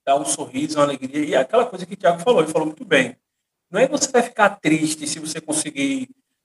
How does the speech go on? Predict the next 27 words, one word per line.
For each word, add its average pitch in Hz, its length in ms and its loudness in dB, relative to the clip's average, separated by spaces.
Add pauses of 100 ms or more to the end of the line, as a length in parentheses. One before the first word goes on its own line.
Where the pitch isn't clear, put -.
(140)
dar 135 100 8
um 139 80 8
sorriso, 147 400 -4
se - 100 -6
você - 200 -10
conseguir 147 320 -12
ficar 151 180 2
feliz, 139 300 -4
não. 120 240 -10 (580)
Mas 135 140 -4
é 170 80 -2
porque - 180 -8
eu, 147 260 2
no 196 100 0
meu 160 220 2
caso, 190 400 2
não 196 100 -8
conseguia 202 360 -2
mesmo. 175 460 -2
Era 131 160 6
uma 147 60 -4
situação 156 340 -4
muito - 160 -20
difícil, - 500 -2
assim, - 220 -14 (100)
uma 127 140 -16
situação 143 680 -2